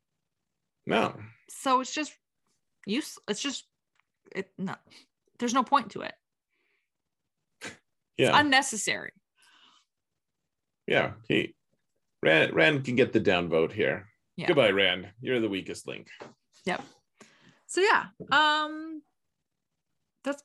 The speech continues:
Speaker 2: pretty much it for this week, I guess, 'cause there's no other news.
Speaker 1: I suppose. I think,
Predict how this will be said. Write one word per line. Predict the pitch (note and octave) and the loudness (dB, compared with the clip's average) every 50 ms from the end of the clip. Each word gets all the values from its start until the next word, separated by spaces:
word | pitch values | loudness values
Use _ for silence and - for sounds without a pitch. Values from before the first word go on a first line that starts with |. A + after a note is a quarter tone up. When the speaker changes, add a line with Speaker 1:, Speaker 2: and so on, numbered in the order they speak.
| _ _ _ | _ _ _
Speaker 2:
pretty | - - - D4+ F4 G4+ | -10 -4 -2 2 2 2
much | G4 F4 C4+ - - - - _ - | 2 2 -2 -2 -4 -12 -16 _ -6
it | - G#3 D4 D#4 - - _ _ _ - - - | -2 -2 -2 -2 -4 -8 _ _ _ -20 -14 -6
for | - G3+ G3+ G3+ G#3 G3+ G3+ G3+ G3+ G#3 G3+ G3+ G3+ G3 F#3+ - _ _ _ _ _ _ _ _ _ - - | -4 -2 0 0 0 0 0 0 -2 -2 -4 -4 -6 -6 -8 -10 _ _ _ _ _ _ _ _ _ -16 -12
this | G#3 G#3 - - | -12 -12 -10 -8
week, | F#3+ G#3 C#4 C#4 | -6 -6 -6 -6
I | B3 - | -8 -8
guess, | - - - - A3 - - - _ - | -8 -8 -8 -8 -10 -12 -16 -16 _ -14
'cause | G3+ F3+ F#3+ - | -14 -14 -14 -14
there's | - F3 F#3+ G3 - - - - - _ _ _ _ _ _ _ | -12 -12 -12 -12 -14 -18 -20 -20 -20 _ _ _ _ _ _ _
no | - G3 G3 G3+ | -12 -10 -10 -10
other | G#3+ A3 A3 G#3 | -8 -8 -8 -8
news. | A3 A#3+ A3 - - G3 - - - _ _ _ _ _ _ _ _ _ _ _ _ _ _ _ _ _ _ _ _ - | -8 -10 -10 -12 -16 -20 -20 -20 -20 _ _ _ _ _ _ _ _ _ _ _ _ _ _ _ _ _ _ _ _ -8
Speaker 1:
I | A2 A2 G#2 | -4 -4 -4
suppose. | G#2 - C3 - - A2+ A2+ C#3+ F#3 E3+ - - - - - - _ _ _ _ - | -4 -6 -8 0 2 4 6 6 4 2 0 -4 -8 -10 -16 -20 _ _ _ _ -10
I | - - | -6 -4
think, | F#3 F#3+ F#3 E3 D3+ - | -2 -2 -2 -4 -8 -12